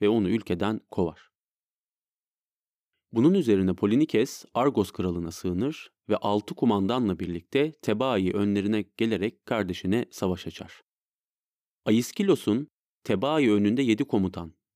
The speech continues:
tragediyasına konu olan bu savaşta iki kardeş birbirini öldürür. Krallık Iokaste'nin kardeşi Kreon'a kalır.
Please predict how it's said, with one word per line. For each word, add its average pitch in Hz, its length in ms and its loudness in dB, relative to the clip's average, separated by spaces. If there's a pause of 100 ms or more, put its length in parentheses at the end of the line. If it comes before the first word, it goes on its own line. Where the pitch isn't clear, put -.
(140)
tragediyasına 92 680 -2
konu 104 240 -2
olan 90 320 -2
bu - 40 -10
savaşta 107 640 -4 (480)
iki 180 180 -2
kardeş 90 420 -2
birbirini 110 400 2
öldürür. - 520 -4 (760)
Krallık 156 680 0
Iokaste'nin 107 600 2
kardeşi 92 460 -2
Kreon'a 85 400 0
kalır. - 400 -14